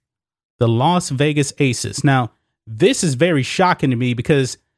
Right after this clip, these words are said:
the average W N B A team loses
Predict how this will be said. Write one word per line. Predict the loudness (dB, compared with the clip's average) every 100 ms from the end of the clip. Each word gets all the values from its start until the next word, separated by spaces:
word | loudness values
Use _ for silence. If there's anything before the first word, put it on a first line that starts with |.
| _ 0
the | 0 0 -2
average | -2 0 -2 -2 0
W | 0 0 -2
N | 0
B | 0 0
A | 0 0
team | -2 0 2 2 -2 _ _ -6
loses | -2 2 4 4 4 0 -4 -10